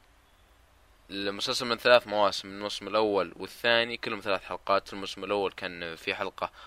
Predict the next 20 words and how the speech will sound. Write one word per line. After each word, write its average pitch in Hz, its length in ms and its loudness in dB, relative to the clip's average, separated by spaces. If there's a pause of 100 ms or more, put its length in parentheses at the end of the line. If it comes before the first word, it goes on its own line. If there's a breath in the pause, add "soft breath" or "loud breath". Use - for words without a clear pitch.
(160 loud breath)
رابعة، 92 520 6 (1400)
وأتوقع - 360 -4
إن 90 60 -6
الموسم 90 280 -12
الثاني، 85 300 -8
ما 90 100 -6
متأكد. 92 360 -8 (460 loud breath)
عمومًا 123 340 4
كان 113 380 6
ال-، 92 880 2
كريسماس 107 360 -4
سبيشل - 540 -4 (680)
تقريبًا 113 280 -2
نفس 92 220 -6
كان 90 220 -8
هذا 87 220 -6
الوقت 85 380 -8
قبل - 220 -14 (540)
خمس 87 360 -8
أو - 240 -16